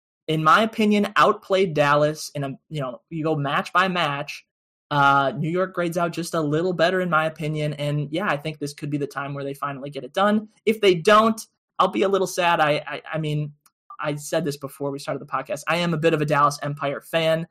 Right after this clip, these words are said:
Not a huge fanboy. I kinda wanna see New York win this match finally. Uh, just, yeah, again, for that Clayster revenge. Um,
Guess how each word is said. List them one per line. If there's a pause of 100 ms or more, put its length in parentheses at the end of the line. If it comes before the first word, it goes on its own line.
(220)
Not
a
huge
fanboy.
I
kinda
wanna
see
New
York
win
this
match
finally. (420)
Uh, (120)
just,
yeah,
again,
for
that
Clayster
revenge. (380)
Um,